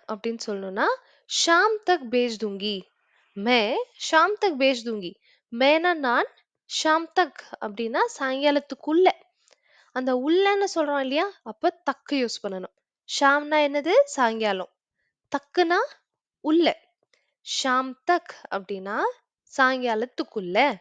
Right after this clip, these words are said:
பேஜ் அப்படின்னா அனுப்புவது. பேஜ் தூங்கி அப்படின்னா அனுப்பிடுவேன் அப்படின்னு அர்த்தம். இது ஒரு பெண் பால்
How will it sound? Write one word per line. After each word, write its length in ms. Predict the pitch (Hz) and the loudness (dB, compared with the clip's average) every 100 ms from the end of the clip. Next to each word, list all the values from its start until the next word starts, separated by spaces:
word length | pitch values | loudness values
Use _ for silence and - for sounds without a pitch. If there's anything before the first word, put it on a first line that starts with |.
| _ _ _ _ _ _ _ 208 202 | _ _ _ _ _ _ _ -6 2
பேஜ் 540 | 339 320 196 - - - | 4 2 0 -8 -10 -10
அப்படின்னா 460 | 214 208 247 302 | -8 -6 -4 -2
அனுப்புவது. 800 | 254 226 - 240 202 190 277 180 _ _ _ _ _ 196 | -2 -6 -4 -4 0 2 2 0 _ _ _ _ _ -2
பேஜ் 360 | 262 311 262 214 | 0 2 0 -6
தூங்கி 640 | 247 240 233 339 247 180 _ 202 | -6 -6 0 0 0 -6 _ -12
அப்படின்னா 380 | 190 185 196 349 466 240 | -8 -8 -4 -4 -4 -4
அனுப்பிடுவேன் 800 | 254 330 339 285 214 220 262 190 | -2 -2 0 -2 0 0 0 -2
அப்படின்னு 300 | 190 214 277 | -6 -4 -4
அர்த்தம். 400 | 202 - 254 440 - - - _ | -6 -4 -4 -4 -8 -20 -20 _
இது 300 | 330 370 403 | 2 6 6
ஒரு 240 | 320 370 - | 4 2 0
பெண் 340 | 277 294 370 427 | 0 2 0 0
பால் 460 | 370 359 349 339 | 2 4 2 0